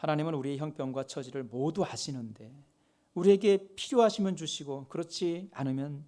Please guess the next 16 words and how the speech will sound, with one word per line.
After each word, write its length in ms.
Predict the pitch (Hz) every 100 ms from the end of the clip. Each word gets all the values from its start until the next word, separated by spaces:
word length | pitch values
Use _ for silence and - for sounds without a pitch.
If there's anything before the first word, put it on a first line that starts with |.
| _
주시지 600 | - 131 120 - 135 143 151 -
않겠지. 640 | 117 117 131 - 131 143 _ _ _ _ _ _ _ _ -
어떻게 300 | 139 143 147
생각하면 500 | 156 151 - 147 147
하나님을 640 | 196 202 196 143 120 131 - _ _ _
참 720 | - - - 233 214 202 196 -
편하게 720 | - 226 208 196 170 160 165 -
해드리는 460 | 180 151 135 131 127
생각입니다. 680 | 156 139 120 113 113 - _ _ _ _ _
"그냥 220 | - 156 156
하나님 380 | 170 151 147 151 _ -
마음대로 720 | 139 123 123 120 117 113 117
하세요"라는 1300 | 117 113 110 110 110 - _ _ _ _ 117 123
기도잖아요, 460 | 127 - 113 107 113
어떻게 260 | 123 - 120
보면. 300 | 107 135